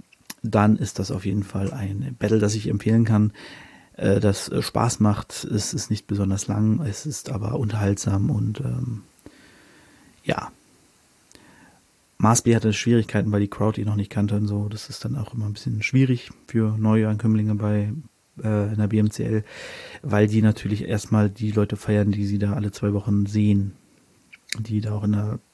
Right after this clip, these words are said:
Battlemania häufig battlen und so, ne? Und wenn dann da Mars B kommt, der in erster Linie bei Diltily, glaub ich, rappt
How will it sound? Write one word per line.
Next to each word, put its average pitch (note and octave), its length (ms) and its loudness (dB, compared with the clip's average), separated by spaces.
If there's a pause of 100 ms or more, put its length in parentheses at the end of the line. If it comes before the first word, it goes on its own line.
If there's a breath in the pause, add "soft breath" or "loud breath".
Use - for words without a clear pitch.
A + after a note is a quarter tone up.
(120)
Battlemania G#2 520 6
häufig G#2 400 -2
battlen G#2 260 -2
und G#2+ 100 -2
so, A2+ 120 -8
ne? A2+ 220 0 (600 loud breath)
Und G#2 80 2
wenn G#2 120 4
dann G2+ 120 4
da G2+ 140 2
Mars G2+ 260 2
B A2+ 180 2
kommt, G#2+ 320 -2
der G#2 220 -2
in A#2 100 0
erster A2 240 -2
Linie G#2+ 160 2
bei G2+ 120 0
Diltily, C3 460 2
glaub B2 200 2
ich, A#2+ 140 -2
rappt A#2+ 320 -2